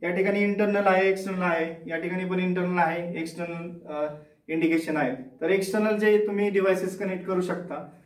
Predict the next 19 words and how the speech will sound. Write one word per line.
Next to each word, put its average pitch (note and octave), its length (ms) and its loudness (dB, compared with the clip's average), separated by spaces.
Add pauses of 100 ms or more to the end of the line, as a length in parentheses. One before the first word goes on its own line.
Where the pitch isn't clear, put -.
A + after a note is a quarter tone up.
(120)
तर D3+ 60 -4
त्याचे F3+ 340 2
जे G#3 140 2
terminal F#3+ 420 0
आहेत, D#3 240 2
ते F#3+ 580 -4
या F3 120 2
ठिकाणी F#3+ 460 -2
सगळे F#3+ 340 0
terminal F3 420 2
तुम्हाला F3 380 2 (140)
आउटपुटला D3+ 500 0
दिलेले D3+ 300 2
आहेत. - 160 -6 (280)
ठीक F3 100 -4
आहे, F#3+ 100 0
म्हणजे E3 220 -2
तुम्ही G3 200 4
जर G#3+ 280 2